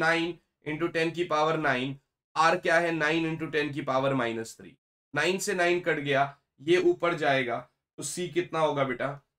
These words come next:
ten की पावर माइनस थ्री into ten की पावर माइनस नाइन,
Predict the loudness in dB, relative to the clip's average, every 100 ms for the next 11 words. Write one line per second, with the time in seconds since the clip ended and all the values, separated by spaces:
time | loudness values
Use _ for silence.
0 | _ -4 -2 -4 0 0 0 0 0 0
1 | -4 -4 0 0 0 -2 -2 -4 2 2
2 | 2 0 0 -2 -4 -2 -2 -2